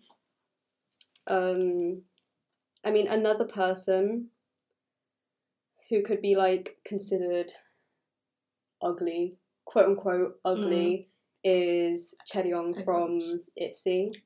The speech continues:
Speaker 2: Oh, yes. I
Speaker 1: Like,
Speaker 2: do
Speaker 1: she
Speaker 2: not understand
Speaker 1: No,
Speaker 2: that
Speaker 1: like, she is so
Speaker 2: at
Speaker 1: beautiful,
Speaker 2: all. She's
Speaker 1: but because she
Speaker 2: literally
Speaker 1: has, like,
Speaker 2: gorgeous.
Speaker 1: big ears
Speaker 2: Yeah,
Speaker 1: and stuff
Speaker 2: she's
Speaker 1: like
Speaker 2: got,
Speaker 1: that.
Speaker 2: like, a, um, she's got, like, a,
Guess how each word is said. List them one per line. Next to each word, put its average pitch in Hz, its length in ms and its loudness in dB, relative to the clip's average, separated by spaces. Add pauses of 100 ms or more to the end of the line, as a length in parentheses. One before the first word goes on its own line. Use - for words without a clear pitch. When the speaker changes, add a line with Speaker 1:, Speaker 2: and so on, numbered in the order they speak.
(100)
Speaker 2:
Oh, 262 520 10
yes. 226 720 4
I 233 180 8
Speaker 1:
Like, 302 100 4
Speaker 2:
do - 120 -2
Speaker 1:
she 302 180 4
Speaker 2:
not 247 460 6
understand 226 580 4
Speaker 1:
No, 262 40 8
Speaker 2:
that 285 180 12
Speaker 1:
like, 202 160 10
she 254 300 2
is - 240 2
so 220 220 4
Speaker 2:
at 247 140 6
Speaker 1:
beautiful, 208 280 2
Speaker 2:
all. 208 760 8
She's - 240 4
Speaker 1:
but 240 220 10
because 247 140 8 (160)
she 240 80 6
Speaker 2:
literally - 40 4
Speaker 1:
has, 214 260 8
like, 202 160 10
Speaker 2:
gorgeous. 185 240 -2
Speaker 1:
big 202 320 8
ears 185 520 4
Speaker 2:
Yeah, 214 240 6
Speaker 1:
and 190 80 2
stuff - 200 -4
Speaker 2:
she's 190 120 2
Speaker 1:
like - 100 -4
Speaker 2:
got, 175 140 4
Speaker 1:
that. 190 220 4
Speaker 2:
like, 202 100 2
a, 196 60 2
um, 185 440 -4 (460)
she's 208 220 -8
got, - 180 -2
like, 208 160 -4
a, 196 180 0